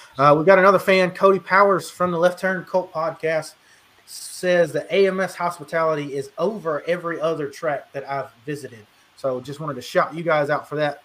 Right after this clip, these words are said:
Um, and, you know, thank you guys for,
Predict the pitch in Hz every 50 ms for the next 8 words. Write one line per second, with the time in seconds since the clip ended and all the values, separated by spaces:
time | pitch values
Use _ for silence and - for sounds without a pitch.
0 | _ 131 127 127 123 120 117 110 110 - _ _ _ _ _ _ _ 123 123 123
1 | 123 120 113 107 - _ _ _ - 127 120 117 117 113 _ _ _ _ _ -
2 | 160 165 160 160 180 185 156 156 147 147 139 139 - - 143 127 123